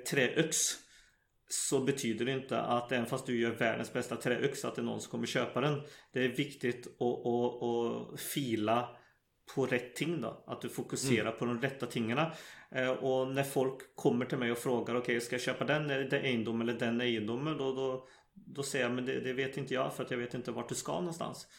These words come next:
Speaker 1: Så om du vet vart du ska, då vet du svaret själv på om du ska gå den ena vägen eller andra vägen.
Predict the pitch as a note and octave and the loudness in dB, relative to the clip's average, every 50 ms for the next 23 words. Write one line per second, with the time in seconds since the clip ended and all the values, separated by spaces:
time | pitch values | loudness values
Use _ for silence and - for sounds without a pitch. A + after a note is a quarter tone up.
0 | - - - - - C3+ C3 B2+ A#2 A#2+ B2+ C#3 D3 C#3+ C3 A#2+ A#2+ - - B2+ | -20 -20 -14 -6 -2 -2 0 0 -2 -2 0 0 0 2 2 0 0 0 0 -2
1 | B2 - B2+ - - - D3+ D#3 B2 A#2 B2 C3 A#2+ A#2+ A#2 G2+ A#2 - B2+ A#2+ | -2 0 -2 -2 0 0 2 2 2 2 0 -2 -2 0 0 -2 -2 -2 -4 -4
2 | - - G#2+ G#2+ A2+ A#2 - A2 G#2 G#2+ G#2+ - - - - B2 A2+ A2 G#2+ A2 | -4 -4 -4 -4 -4 -2 -2 0 0 0 -2 -6 -10 -10 -6 -4 -4 -2 -2 -2
3 | A2+ A2+ - - A#2 A2 A2 A2 - - - A2 A#2 A2 A2 G#2+ A2 A2 A2 A#2 | -4 -4 -4 -2 0 0 0 -2 -4 -8 -8 -4 -2 -2 0 0 0 0 0 -2
4 | - A#2+ A2 G#2 G#2 G#2 A2 G#2 G2+ A2 G#2+ A2 A2 A2+ B2 B2 A2+ G#2 A#2+ A#2 | -2 -2 -4 -4 -4 -2 -2 -2 -2 -2 -2 -2 -2 0 0 0 0 -2 -2 0
5 | A#2+ G#2+ G#2+ A2 C3+ C#3+ C#3 | 0 2 2 2 2 0 -2